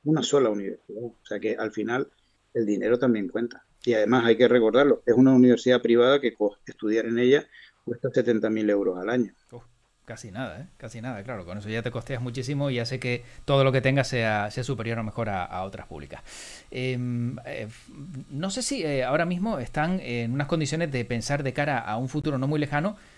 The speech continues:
Speaker 2: porque van a faltar profesores por, por falta de doctores, o faltan ya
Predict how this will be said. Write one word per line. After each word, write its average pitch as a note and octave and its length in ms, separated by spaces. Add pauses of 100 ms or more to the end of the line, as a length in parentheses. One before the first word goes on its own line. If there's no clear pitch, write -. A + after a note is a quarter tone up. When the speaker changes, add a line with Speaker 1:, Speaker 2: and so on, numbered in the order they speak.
(300)
Speaker 2:
porque B2 340
van E3+ 160
a G3+ 60
faltar D3 520
profesores C3+ 600 (100)
por, F#2 300
por - 160
falta C#3 280
de B2+ 100
doctores, E3 500
o G2+ 80
faltan D3 400
ya D3+ 260